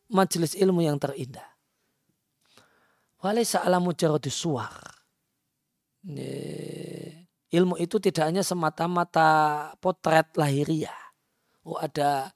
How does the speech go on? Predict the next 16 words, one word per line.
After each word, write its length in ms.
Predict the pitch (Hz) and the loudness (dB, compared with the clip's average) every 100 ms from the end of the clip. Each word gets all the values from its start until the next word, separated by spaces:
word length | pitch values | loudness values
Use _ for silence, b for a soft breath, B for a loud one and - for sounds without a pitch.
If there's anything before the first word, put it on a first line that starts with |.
| _ | _
guru 240 | - 165 165 | -4 2 4
yang 240 | 156 143 | 4 2
ngajar, 480 | 143 139 160 151 151 | 0 0 4 4 2
ada 480 | 147 147 147 147 147 | -4 -2 -2 -2 -6
siswa 480 | - 165 - 160 156 | -8 -8 -6 -4 -2
yang 160 | 143 135 | -2 -2
belajar. 640 | 147 143 - 170 165 160 _ _ | 0 0 4 6 6 2 _ _
Sudah, 400 | - 220 208 165 | -8 2 4 4
itu 160 | 180 196 | -2 -2
berarti 320 | 175 175 190 | 0 0 -2
sudah 320 | 170 170 196 - b b | -4 2 2 2 b b
kegiatan 480 | - 160 180 170 165 160 | -10 0 2 4 4 4
belajar 320 | 165 165 170 | -2 -2 -4
dan 160 | 151 156 | -2 -2
mengajar. 480 | 165 180 165 92 _ | -2 -4 -12 -16 _
Tidak. 320 | 240 254 - | -18 -16 -20